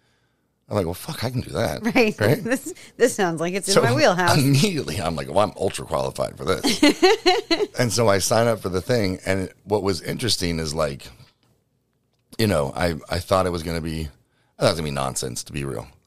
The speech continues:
Speaker 1: And
Speaker 2: Yeah.
Speaker 1: I was gonna be, you know, a bunch of Shibuya, "How do you feel?" kinda
Speaker 2: Yeah.
Speaker 1: woosah nonsense, right?
Speaker 2: Right,
Speaker 1: And I,
Speaker 2: yeah.
Speaker 1: from my experience, that was not how you garnered results.
Speaker 2: Right.
Speaker 1: So I was really, had my, my feelers out for that when I got into it. And then,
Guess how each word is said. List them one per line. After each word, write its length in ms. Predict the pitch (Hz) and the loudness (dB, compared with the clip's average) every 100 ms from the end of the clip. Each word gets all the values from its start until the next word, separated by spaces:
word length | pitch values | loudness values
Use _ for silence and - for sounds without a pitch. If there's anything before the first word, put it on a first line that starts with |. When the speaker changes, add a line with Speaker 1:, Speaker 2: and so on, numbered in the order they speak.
| - | -4
Speaker 1:
And 80 | |
Speaker 2:
Yeah. 40 | 92 | -2
Speaker 1:
I 20 | |
was 100 | 90 | 0
gonna 160 | 87 82 | -2 -2
be, 320 | 80 80 76 76 _ _ | -2 -4 -6 -10 _ _
you 100 | 87 | -6
know, 180 | 73 67 | -4 -2
a 60 | 69 | -2
bunch 220 | 73 76 | -4 -4
of 60 | 78 | -4
Shibuya, 680 | 90 78 80 82 80 73 | -4 -4 -4 -4 -2 -4
"How 140 | 78 82 | -4 -6
do 80 | 78 | -6
you 80 | |
feel?" 460 | 73 - 80 78 78 | -8 -8 -6 -4 -6
kinda 440 | - 82 76 69 69 | -6 -6 -4 -8 -8
Speaker 2:
Yeah. 220 | 175 - 156 _ _ _ - | -8 -8 -10 _ _ _ -16
Speaker 1:
woosah 920 | 82 87 - 80 76 76 - 55 71 _ - | -6 -4 0 0 0 -4 -8 -16 -20 _ -8
nonsense, 560 | 160 131 - - - - | -2 -2 -2 -6 -10 -4
right? 140 | 95 | -2
Speaker 2:
Right, 140 | 107 - | -2 -2
Speaker 1:
And 140 | 98 | 0
I, 100 | 104 98 | 0 -2
Speaker 2:
yeah. 40 | - | -6
Speaker 1:
from 160 | - 104 | -6 -2
my 100 | 98 | -2
experience, 360 | - 80 78 | -4 -6 -4
that 120 | 80 67 | -4 -4
was 120 | 76 | -4
not 260 | 90 82 | -2 -2
how 80 | 64 | -2
you 140 | 80 76 | -6 -6
garnered 360 | 80 78 71 | -6 -6 -6
results. 680 | 73 67 71 76 - - - _ | -6 -6 -6 -6 -4 -6 -6 _
Speaker 2:
Right. 240 | 160 - - _ _ _ | -8 -8 -10 _ _ _
Speaker 1:
So 440 | - 101 90 87 87 | -2 2 2 2 -2
I 80 | 92 | -2
was 220 | 85 85 | 0 -2
really, 540 | 92 110 110 101 95 - | -4 -2 0 0 -2 -6
had 180 | 82 95 | -2 0
my, 280 | 90 85 82 76 - | 0 -2 -4 -8 -18
my 320 | - 87 85 76 - _ | -6 -4 -2 -6 -14 _
feelers 320 | 110 101 87 | -6 -4 0
out 220 | 92 85 | 0 0
for 100 | - | 0
that 200 | 90 85 | 0 0
when 120 | 64 80 | -2 -4
I 60 | |
got 140 | 85 90 | -2 -4
into 240 | 82 85 | -4 -4
it. 60 | 78 | -2
And 100 | 92 | -2
then, 160 | 90 | -2